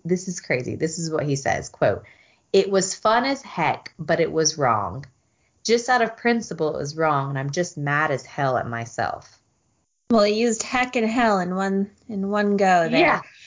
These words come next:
Speaker 1: exactly.
Speaker 2: Um,
Speaker 1: But it was
Speaker 2: okay,
Speaker 1: fun
Speaker 2: so
Speaker 1: as heck.
Speaker 2: first of all,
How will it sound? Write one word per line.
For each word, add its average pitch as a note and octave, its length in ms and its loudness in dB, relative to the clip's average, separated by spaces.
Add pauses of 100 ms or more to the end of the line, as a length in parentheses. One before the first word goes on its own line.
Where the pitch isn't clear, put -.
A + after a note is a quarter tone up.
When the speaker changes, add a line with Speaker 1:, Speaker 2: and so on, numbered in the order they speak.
(220)
Speaker 1:
exactly. D4 680 2
Speaker 2:
Um, C4 60 -6
Speaker 1:
But G3+ 100 -8
it F#3 80 -10
was G3 140 -4
Speaker 2:
okay, E4+ 240 0
Speaker 1:
fun B3+ 220 -2
Speaker 2:
so D#4 120 4 (100)
Speaker 1:
as - 60 -12 (140)
heck. - 240 -20 (800)
Speaker 2:
first G4+ 280 0
of A3 80 -8
all, F3 360 0